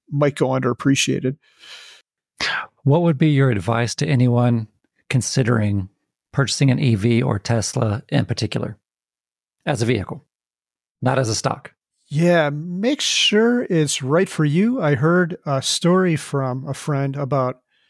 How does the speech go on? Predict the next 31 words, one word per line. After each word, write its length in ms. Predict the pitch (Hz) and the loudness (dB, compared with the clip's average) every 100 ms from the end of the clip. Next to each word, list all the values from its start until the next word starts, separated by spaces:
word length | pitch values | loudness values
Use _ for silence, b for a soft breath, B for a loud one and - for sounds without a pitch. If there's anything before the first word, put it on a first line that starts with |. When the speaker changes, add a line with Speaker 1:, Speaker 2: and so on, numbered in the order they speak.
| _ - | _ -6
Speaker 1:
someone 300 | - 165 147 | 0 0 2
he 160 | 214 | 2
knew 200 | 302 180 | 4 4
who 140 | 127 147 | 4 0
had 120 | 131 | 0
purchased 460 | 151 139 147 - 135 | -2 -4 -4 -6 -8
a 120 | 120 | -8
Tesla 400 | - 139 - 135 | -4 -4 -4 -6
just 220 | 160 - | -4 -2
'cause 140 | 165 | 0
they 80 | 139 | 0
wanted 380 | 131 131 147 123 | 0 -2 -4 -4
one. 220 | 127 123 - | -6 -6 -8
This 140 | 135 | -10
person 420 | - 147 - 131 | -4 -4 -2 -4
lives 320 | 139 151 131 - b b b _ | -2 -2 -2 -12 b b b _
in 80 | - | -4
an 40 | 147 | -2
apartment 360 | 190 208 170 | -2 0 0
building. 500 | 170 151 147 160 147 b b b b b b b - | 2 2 2 0 -2 b b b b b b b -10
So 520 | - - 147 143 139 | -4 2 4 4 2
they 180 | 147 139 | 0 0
drive 480 | 117 139 160 202 | -2 0 0 0
to 320 | - 180 165 160 | -4 -2 -2 -2
a 60 | 143 | -4
Tesla 300 | - 165 156 | -2 0 -2
supercharger, 720 | - 151 165 - 143 135 131 | -4 -4 -4 -2 -2 -2 -4
drop 360 | 113 143 170 156 | -2 0 0 0
it 40 | |
off, 300 | 156 170 - | 0 0 -2
and 160 | 135 | -6